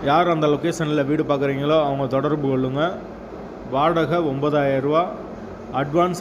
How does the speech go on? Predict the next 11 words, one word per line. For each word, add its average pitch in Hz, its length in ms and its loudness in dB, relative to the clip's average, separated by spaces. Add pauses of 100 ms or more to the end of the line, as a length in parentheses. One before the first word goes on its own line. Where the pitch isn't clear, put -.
ஐம்பதாயிரம் 143 440 2
ரூபா 147 180 2
வரும். 135 320 -2 (2000)
வாசல் 175 480 2
தெற்கு 151 300 0
பார்த்த 143 260 2
வாசல். 135 480 0
வீடு 180 260 6
முதல் 156 320 2
மாடி 139 260 0
வீடு. 123 340 -2